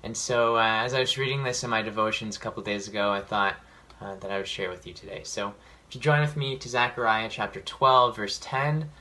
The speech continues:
um, we'll get started here. It says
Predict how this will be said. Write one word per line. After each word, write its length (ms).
um, 320
we'll 120
get 160
started 440
here. 180
It 80
says 400